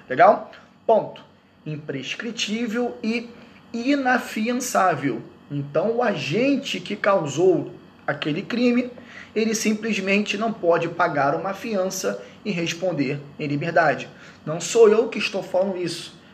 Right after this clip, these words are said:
Artigo quinto, quarenta e dois da Constituição. Ele é inafiançável, imprescritível, sujeito à pena de reclusão nos termos da lei.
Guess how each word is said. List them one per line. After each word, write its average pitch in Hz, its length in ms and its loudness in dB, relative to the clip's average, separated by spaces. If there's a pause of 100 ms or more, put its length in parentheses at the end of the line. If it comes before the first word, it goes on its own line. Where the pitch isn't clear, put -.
Artigo 190 340 -4
quinto, 214 540 2 (380)
quarenta 180 500 4
e 190 80 -6
dois 143 540 -4 (200)
da 123 120 -6
Constituição. 147 960 -2 (360)
Ele 143 360 4
é 127 200 4 (380)
inafiançável, 165 1300 2
imprescritível, 185 1400 -2 (300)
sujeito 165 540 2
à 175 60 8
pena 208 340 -4
de 170 140 -4
reclusão 180 720 -2 (160)
nos 220 220 -4
termos 175 420 -4
da 220 80 0
lei. 202 320 4